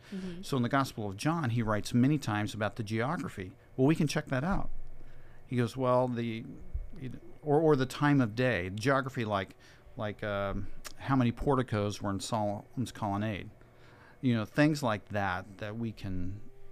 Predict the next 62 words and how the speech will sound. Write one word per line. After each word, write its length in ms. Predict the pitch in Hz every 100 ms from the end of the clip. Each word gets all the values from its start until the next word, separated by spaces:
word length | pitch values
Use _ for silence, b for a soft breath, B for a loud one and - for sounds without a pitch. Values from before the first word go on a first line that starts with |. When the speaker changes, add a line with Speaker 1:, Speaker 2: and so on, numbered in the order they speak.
| -
Speaker 2:
that 100 | 117
we 100 | 110
can 160 | 107 98
double 220 | 98 80
check. 240 | - - - - - -
Speaker 1:
Okay. 260 | - - - - -
Speaker 2:
Does 60 |
that 80 | 127
make 140 | 127 120
s-, 120 | -
does 120 | -
that 100 | 135
make 180 | 135 127
sense? 280 | 127 123 -
Speaker 1:
Absolutely. 380 | 175 190 - 151
I 20 |
mean, 140 | 180
Speaker 2:
Yeah. 60 | 190
Speaker 1:
it's 200 | 139 - - -
really 240 | 202 247
hard 260 | 208 202 180
to 40 |
discredit 540 | 165 175 - 180 156 -
five 360 | - 170 156
hundred 400 | - 165 160 143 151 -
<laughs> 160 | - -
eyewitnesses. 680 | 254 196 185 180 - - -
So 160 | -
I 40 | 175
Speaker 2:
Sure. 240 | 196 156
And 180 | 156 147
one 120 | 208
of 80 | 196
the 60 |
things 240 | 131 160 147
that 120 | 127
sometimes 440 | - 156 135 117 -
is 400 | - 139 120 117
a 80 |
criticism 680 | 110 - 185 247 - 120 113
of 60 | 104
that 160 | 101 107
is 80 |
Speaker 1:
Mm-hmm. 40 | 104
Speaker 2:
saying, 160 | 127
"Well, 80 | 117
they 160 | 113 117
were, 500 | 113 113 110 107 98 B B B B -
they 200 | 117 117
were 180 | 117
hallucinating. 760 | 104 135 135 151 127 101 92 95
They 100 | 104
really 260 | 110 110 110
Speaker 1:
Mm-hmm. 60 |
Speaker 2:
didn't 500 | 107 98 95 139 147
see 460 | - - - 147 151
Jesus 440 | 110 101 92 92
alive." 440 | 104 92 92 92 95
And 180 | 113 127
one 140 | 147
of 80 | 135
the 180 | 110